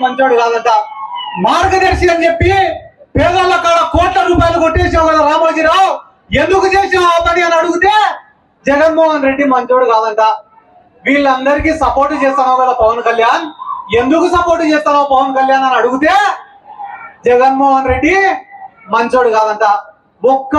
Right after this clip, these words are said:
విషయం ఆలోచన చేయండి అన్న, చంద్రబాబు నాయుడు కూడా పద్నాలుగు సంవత్సరాలు ముఖ్యమంత్రిగా ఉన్నాడు. చంద్రబాబు నాయుడు కాడ కూడా ఇదే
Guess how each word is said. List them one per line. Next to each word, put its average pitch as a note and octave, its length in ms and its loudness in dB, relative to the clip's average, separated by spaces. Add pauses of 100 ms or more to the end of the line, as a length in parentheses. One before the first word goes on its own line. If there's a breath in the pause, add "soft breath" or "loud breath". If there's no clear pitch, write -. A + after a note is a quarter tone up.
(120)
విషయం D4 380 0
ఆలోచన A#3+ 400 0
చేయండి G#3+ 260 2
అన్న, G3 120 0 (680)
చంద్రబాబు D#4+ 560 2
నాయుడు D#4 260 0
కూడా D#4+ 200 0
పద్నాలుగు C#4 480 0
సంవత్సరాలు C4+ 460 0
ముఖ్యమంత్రిగా B3+ 580 -2
ఉన్నాడు. G3+ 260 -2 (580)
చంద్రబాబు D#4+ 540 2
నాయుడు D#4+ 280 0
కాడ D#4+ 120 2 (100)
కూడా F4 100 0 (120)
ఇదే D4 160 0